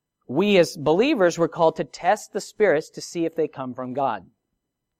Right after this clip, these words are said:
So we have the Spirit of God, therefore our deeds should be aligned with the Word of God. And because we all have the same Spirit, we can be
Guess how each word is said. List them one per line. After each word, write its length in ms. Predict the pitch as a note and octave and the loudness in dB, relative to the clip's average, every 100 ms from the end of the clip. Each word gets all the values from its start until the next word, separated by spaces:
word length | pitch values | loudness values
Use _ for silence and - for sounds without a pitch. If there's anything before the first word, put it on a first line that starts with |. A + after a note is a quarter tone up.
| _ _ _ _ _ _ _ _ _ _ _ _ _ _ _ | _ _ _ _ _ _ _ _ _ _ _ _ _ _ _
So 160 | F3+ | 2
we 80 | D#3+ | 4
have 220 | E3+ A#3+ | 6 6
the 60 | C4+ | 4
Spirit 300 | - A#3+ B3 | 4 6 6
of 100 | G#3 | 8
God, 360 | G3 G#3+ C#4+ C#4 _ | 12 12 10 2 _
therefore 600 | - D#3+ F#3+ F#3+ F#3 F3+ | 2 4 4 6 8 8
our 180 | F#3 D#3+ | 10 6
deeds 500 | D#3 D#3 F#3+ A3+ G3+ - | 6 2 2 0 -6 -10
should 200 | - E3+ | -6 0
be 120 | D#3 | 2
aligned 680 | E3 E3+ G3 B3+ F#3+ D3 C#3 _ | 6 6 6 2 -2 -4 -6 _
with 300 | C3+ D#3+ - | -2 -2 2
the 100 | F#3 | 2
Word 280 | F3 A3 G3 | 4 4 4
of 140 | D#3+ | 0
God. 300 | C3 A2 E2 _ _ _ _ _ _ _ _ _ _ _ _ _ _ _ _ _ _ _ _ | -4 -6 -8 _ _ _ _ _ _ _ _ _ _ _ _ _ _ _ _ _ _ _ _
And 260 | F#3 F3+ F3+ - | -4 -4 -4 -6
because 360 | G#3 A3 G3 | 2 4 4
we 120 | F#3+ | 2
all 340 | G#3+ G3+ D#4+ F4 | 8 10 12 10
have 240 | A#3 G#3+ | 8 4
the 60 | F3 | 2
same 540 | - - A3 A3+ G#3 | -6 -4 0 0 -2
Spirit, 600 | F#3 - - F4+ A3+ B3 - - | -4 -8 -6 0 2 2 0 -6
we 160 | F3+ | -6
can 220 | G#3 G3 | -4 -6
be 320 | D#3+ F3 F3 | -6 -10 -12